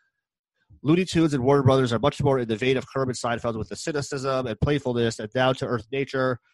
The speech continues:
using smarts and brains, whereas Disney is so much more fantastical, aspirational fantasy where women continually advance themselves by just marrying a prince. Yes,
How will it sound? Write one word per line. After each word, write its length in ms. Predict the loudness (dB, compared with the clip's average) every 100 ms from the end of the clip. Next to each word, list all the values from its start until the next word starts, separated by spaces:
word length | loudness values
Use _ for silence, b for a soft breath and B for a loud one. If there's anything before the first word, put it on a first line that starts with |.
| _ _ _ -4
using 320 | -2 -2 -4
smarts 360 | -2 -2 -2
and 80 | -4
brains, 320 | -2 -2 -2
whereas 180 | -4 -6
Disney 300 | -6 -6 -6
is 140 | -6 -6
so 120 | -4
much 180 | -6 -6
more 180 | -6 -6
fantastical, 760 | -6 -12 -4 -2 -2 -6 -8 -6
aspirational 640 | -6 -6 -4 -6 -4 -6
fantasy 400 | -4 -6 -6 -10
where 160 | -6 -4
women 320 | -4 -4 -4 -6
continually 540 | -10 -6 -6 -4 -6
advance 440 | -8 -6 -4 -4
themselves 480 | -10 -12 -6 -6 -6
by 140 | -8 -12
just 260 | -12 -8
marrying 380 | -6 -4 -6 -12
a 40 | -18
prince. 420 | -20 -20 -20 -20 b b _
Yes, 260 | 2 2